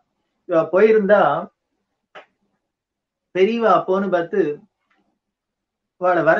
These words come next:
சொல்லி லெட்டர் போட்டிருக்கா. இந்த லெட்டர் வந்த சமயத்துல இவ ஊர்ல இல்ல, இந்த பரிகாரத்துக்காக ஏதோ ஒரு ஊருக்கு போயிருக்கா. இந்த வந்து பார்த்ததுக்கு அப்புறம் லெட்டரை பார்த்த உடனே உடனே மடத்துக்கு வந்திருக்கா. வந்தா பெரியவா உடனே கேட்டா,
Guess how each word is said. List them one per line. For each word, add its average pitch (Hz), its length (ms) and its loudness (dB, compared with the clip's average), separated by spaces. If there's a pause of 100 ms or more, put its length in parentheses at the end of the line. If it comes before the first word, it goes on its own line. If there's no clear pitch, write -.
சொல்லி 190 300 0
லெட்டர் 160 320 -6
போட்டிருக்கா. 147 380 -8 (1500)
இந்த 170 120 -4
லெட்டர் 185 360 0
வந்த 190 200 -6
சமயத்துல 185 480 -6
இவ 185 200 0
ஊர்ல 185 300 0
இல்ல, 185 160 -4
இந்த 202 120 -10
பரிகாரத்துக்காக 170 640 -4
ஏதோ 165 80 -2
ஒரு 170 200 -4
ஊருக்கு 160 300 -6
போயிருக்கா. 143 320 -6 (920)
இந்த 202 180 0
வந்து 208 300 0
பார்த்ததுக்கு 180 480 -2
அப்புறம் 196 220 -4
லெட்டரை 170 300 -4
பார்த்த 165 280 -4
உடனே 185 240 -8
உடனே 175 280 -6
மடத்துக்கு 156 440 -8
வந்திருக்கா. 135 340 -12 (140)
வந்தா 165 360 -4 (140)
பெரியவா 165 380 -2
உடனே 147 280 -8
கேட்டா, 127 280 -18